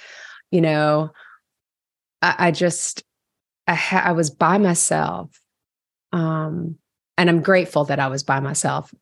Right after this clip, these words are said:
as the realization kind of washed over me. We're in New York City.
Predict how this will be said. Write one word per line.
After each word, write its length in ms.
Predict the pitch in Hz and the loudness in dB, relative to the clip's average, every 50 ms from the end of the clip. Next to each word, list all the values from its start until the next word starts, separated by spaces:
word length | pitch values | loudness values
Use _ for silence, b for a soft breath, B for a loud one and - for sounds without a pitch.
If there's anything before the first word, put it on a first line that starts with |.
| - | -6
as 520 | - 160 151 151 147 147 143 143 - - - - - | -2 0 2 2 2 2 0 0 -2 -6 -8 -8 -4
the 140 | 160 175 151 | -4 -2 0
realization 760 | 147 165 165 165 165 160 143 160 156 151 151 - 147 143 143 - | 2 4 4 4 4 2 2 2 2 2 2 0 -2 -2 -4 -4
kind 200 | - - 170 151 | -4 -4 -2 -2
of 160 | 147 131 156 | -2 -4 -6
washed 520 | 170 147 156 151 143 143 - - - - - | -4 0 2 2 2 2 0 -4 -6 -8 -8
over 380 | - 147 143 143 - - 143 139 | -6 -6 -6 -6 -6 -6 -6 -6
me. 420 | 143 147 139 - - - - 147 B B B B B B B B B - | -6 -8 -10 -10 -10 -10 -12 -12 B B B B B B B B B 0
We're 200 | 175 180 196 202 | 2 4 4 6
in 100 | 196 180 | 6 6
New 80 | 170 165 | 6 6
York 340 | 165 165 165 160 156 156 | 6 4 4 2 2 0
City. 520 | - - 160 139 131 - - 131 139 - | -2 0 0 0 -2 -4 -8 -10 -14 -16